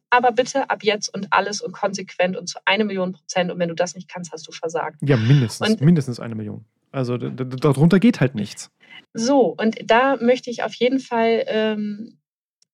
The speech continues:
Speaker 1: also dazu möchte ich auf jeden Fall sagen, dass ich das für sehr,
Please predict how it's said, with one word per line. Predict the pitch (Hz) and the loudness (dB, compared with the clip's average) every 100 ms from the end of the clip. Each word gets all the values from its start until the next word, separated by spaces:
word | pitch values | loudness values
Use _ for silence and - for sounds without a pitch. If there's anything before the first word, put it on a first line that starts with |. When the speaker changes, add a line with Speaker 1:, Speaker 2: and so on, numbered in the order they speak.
| - | -4
Speaker 1:
also | - 202 | -2 0
dazu | 196 262 - 233 | 2 0 2 0
möchte | 233 | 0
ich | 233 | 0
auf | 220 | 2
jeden | 233 | 2
Fall | 226 | 2
sagen, | 208 196 220 | 0 0 0
dass | 220 | -2
ich | 214 - _ _ - | -8 -10 _ _ 0
das | 220 - | 0 0
für | - | -2
sehr, | 202 180 220 247 | 0 4 6 4